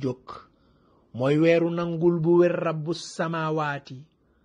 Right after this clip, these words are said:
Mooy weer wa Yàlla gërëm. Jaamam ba doon xaritam. Nanguy jëfam daaka yak fii lii dalaalaati. اخترت ربك والأنظار متجهة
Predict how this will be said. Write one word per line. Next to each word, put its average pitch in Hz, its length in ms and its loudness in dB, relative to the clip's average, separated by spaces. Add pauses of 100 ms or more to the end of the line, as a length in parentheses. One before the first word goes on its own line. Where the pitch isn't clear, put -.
(360)
Mooy 156 260 4
weer 180 220 6
wa 180 120 4
Yàlla 180 380 2
gërëm. 123 340 -8 (840)
Jaamam 170 400 0
ba 170 100 2
doon 165 200 -2
xaritam. 139 560 -8 (640)
Nanguy 147 580 -2
jëfam 147 460 -2
daaka 143 360 -2
yak 139 260 -2
fii 143 240 -6
lii 131 260 -4
dalaalaati. 131 880 -4 (920)
اخترت 226 500 2
ربك 208 460 4
والأنظار 175 880 2
متجهة 160 880 -6